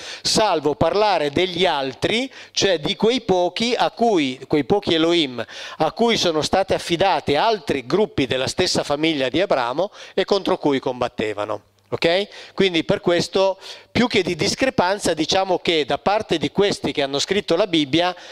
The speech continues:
non c'era interesse a raccontare la storia generale, perché a loro interessava raccontare la loro.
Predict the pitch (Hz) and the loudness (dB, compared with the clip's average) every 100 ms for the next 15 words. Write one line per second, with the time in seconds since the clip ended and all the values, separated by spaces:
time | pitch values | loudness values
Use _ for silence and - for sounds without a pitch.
0 | - - 180 196 - 226 220 196 190 - | -16 -2 0 0 0 2 2 0 -2 0
1 | 220 208 208 - 208 175 - 185 - 147 | 2 2 0 0 0 0 0 -2 0 0
2 | 147 147 139 156 143 139 139 175 151 135 | 0 -2 -2 0 0 0 0 0 2 0
3 | 151 147 139 143 143 147 147 - - 151 | 0 -2 -2 0 0 0 -2 -8 -6 -2
4 | 147 156 160 147 135 139 139 135 131 131 | 0 0 0 0 0 -2 -2 -4 0 0
5 | 127 123 127 113 101 98 101 | 0 0 -2 -2 -4 -6 -10